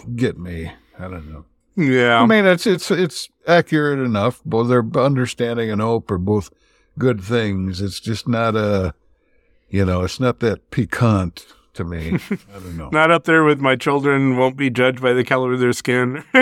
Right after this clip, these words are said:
Speaker 1: Yeah, yeah. Yeah, it's not, not, not top level oratory.
Speaker 2: Yeah.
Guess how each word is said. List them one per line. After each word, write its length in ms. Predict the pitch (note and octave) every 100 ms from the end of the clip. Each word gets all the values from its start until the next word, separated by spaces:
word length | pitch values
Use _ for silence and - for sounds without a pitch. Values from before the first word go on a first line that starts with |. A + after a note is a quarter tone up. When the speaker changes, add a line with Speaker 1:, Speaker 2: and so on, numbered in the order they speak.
| - A3 F#3+
Speaker 1:
Yeah, 600 | F#3+ F3+ F3 D#3+ D3+ D3
yeah. 500 | C#3+ D3 C#3 C3+ C3 - _ _ _ _ _ C3+
Yeah, 520 | C3 B2 B2 B2 C3+
it's 100 | C3
not, 240 | C#3+ B2+
not, 300 | C#3+ C#3+ -
not 300 | D3+ C#3 G#2+
top 320 | - C3+ B2 B2+
level 260 | A#2+ A2
oratory. 960 | A2 F#2 G#2 G2 F#2+ - F#2+ G2 F#2+ F2+ G2 G#2+
Speaker 2:
Yeah. 240 | G2+